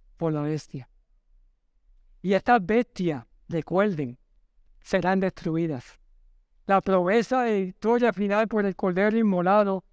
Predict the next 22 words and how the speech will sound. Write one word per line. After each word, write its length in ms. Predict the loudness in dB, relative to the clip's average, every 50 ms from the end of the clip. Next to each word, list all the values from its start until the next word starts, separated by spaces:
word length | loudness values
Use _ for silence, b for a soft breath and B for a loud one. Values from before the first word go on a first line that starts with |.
| _ _ _ _
el 220 | -6 -4 -2 0 0
león 440 | 2 2 2 2 2 2 0 0
de 120 | 0 -2 -2
Judá. 460 | -4 -4 -4 -4 -4 -4 -6 -8 -12 _ _ _ _ _ _ _ _ _ _ _ _ _ _ _ _ _ _ _ _ _ _ _
Serán 640 | -10 -4 -2 0 0 0 0 0 0 2 2 2 0
arrojados 880 | 0 0 0 0 0 2 2 2 2 2 2 0 0 -2 -2 -4 -6
vivos 440 | -6 -6 -6 -4 -2 -2 -2 0 0
al 160 | 0 0 2
lago 260 | 2 2 2 2 2
de 120 | 0 0 -2
fuego 540 | -2 -2 0 0 0 0 0 -2 -2 -4 _ _ _ _ _
que 120 | 0 2
arde 240 | 2 4 4 2 0
con 200 | 0 0 0 0
azufre. 540 | 0 0 0 -2 -2 -4 -2 -4 -6 -8 -8 _ _ _ _ _ _ _ _ _ _ _ _ _ _ _ _ _ _ _ -4
Algo 300 | 0 0 2 4 4 2
que 160 | 2 2 2
veremos 420 | 2 2 4 4 4 2 0 0 0
en 140 | 0 0
Apocalipsis 760 | 0 0 -2 -2 -2 -2 -2 0 0 -2 -2 -2 -4 -4 -2
diecinueve 540 | -2 -4 -4 -2 -4 -4 -2 -2 0 0 -2
veinte. 460 | -2 -4 -6 -6 -10 -14 -16 -16 -18